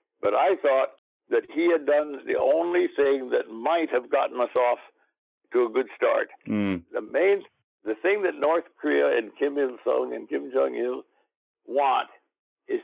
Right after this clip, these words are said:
Speaker 1: to feel that the world recognizes them as great geniuses and great leaders.
Speaker 2: Yeah.
Speaker 1: And they want to be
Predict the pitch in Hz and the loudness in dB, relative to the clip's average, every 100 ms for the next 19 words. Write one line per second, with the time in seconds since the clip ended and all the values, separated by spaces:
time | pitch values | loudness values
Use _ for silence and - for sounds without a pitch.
0 | - 110 147 156 151 139 120 117 113 147 | -8 -4 2 2 4 0 2 0 2 4
1 | 151 147 123 147 147 135 127 127 123 123 | 4 2 0 0 0 -2 0 0 0 0
2 | 120 131 131 120 113 123 131 - - 131 | -2 0 0 0 0 0 0 -2 -6 -6
3 | 127 120 - 123 117 _ _ _ _ 117 | -4 -6 -2 -2 -2 _ _ _ _ -2
4 | 120 123 113 - _ _ _ _ _ _ | 0 0 -4 -12 _ _ _ _ _ _
5 | 87 120 - 131 135 104 - - - _ | -2 0 0 0 0 -2 -6 -10 -20 _
6 | 98 92 92 _ _ _ _ 107 110 120 | -10 -8 -10 _ _ _ _ -6 -2 0
7 | 123 135 139 135 127 | 0 0 0 -2 -4